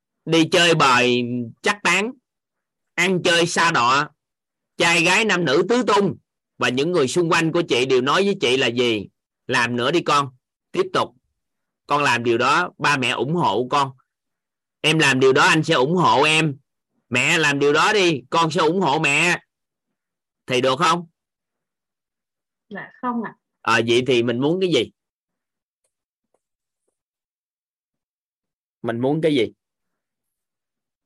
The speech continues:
Speaker 1: Rồi, bỏ qua một bên, tự suy ngẫm cái câu đó. Tiếp tục câu số hai.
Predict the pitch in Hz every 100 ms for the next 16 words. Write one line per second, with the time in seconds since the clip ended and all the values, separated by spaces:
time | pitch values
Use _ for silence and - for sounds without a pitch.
0 | _ 104 _ _ _ 120 113 98 _ _
1 | 110 120 165 147 139 135 131 123 - 113
2 | 123 - 170 143 123 165 165 151 135 147
3 | 165 _ _ _ _ _ - 175 175 131
4 | - 135 135 175 147 127